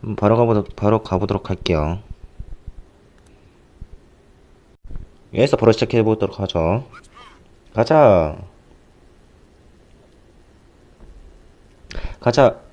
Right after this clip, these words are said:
가자. 헤이, 가자. 죽일 거야. 다 죽일 거라고. 다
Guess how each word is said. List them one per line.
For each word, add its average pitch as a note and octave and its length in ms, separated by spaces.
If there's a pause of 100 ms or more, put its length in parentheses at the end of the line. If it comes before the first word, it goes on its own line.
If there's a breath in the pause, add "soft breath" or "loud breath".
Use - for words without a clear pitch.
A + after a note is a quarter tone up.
(640 soft breath)
가자. G3+ 720 (680)
헤이, A#3+ 400
가자. A#3+ 320 (2500 soft breath)
죽일 - 280
거야. - 160 (340 loud breath)
다 C3+ 140
죽일 F3+ 320
거라고. G#3 340 (540 loud breath)
다 B3+ 140